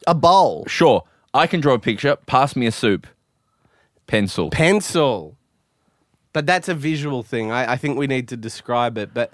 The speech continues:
Speaker 3: I, I worry that with, if you use the word soup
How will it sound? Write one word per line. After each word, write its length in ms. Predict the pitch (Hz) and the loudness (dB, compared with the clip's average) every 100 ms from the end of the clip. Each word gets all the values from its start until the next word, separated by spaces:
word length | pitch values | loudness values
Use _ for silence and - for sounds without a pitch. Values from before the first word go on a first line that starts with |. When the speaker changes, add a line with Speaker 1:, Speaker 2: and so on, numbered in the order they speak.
| 110 | -8
Speaker 3:
I, 140 | - 127 | -6 -4
I 120 | 123 | 0
worry 380 | 131 143 170 175 | 0 2 2 0
that 180 | 151 147 | -2 -4
with, 180 | 135 127 - - - | -4 -6 -8 -18 -10
if 140 | 120 | -8
you 180 | 135 185 | -4 -2
use 380 | 220 214 214 190 | -2 -2 -2 -2
the 60 | 185 | -2
word 300 | 180 175 147 | -2 -2 -4
soup 600 | - - 196 131 - | -6 0 0 0 -4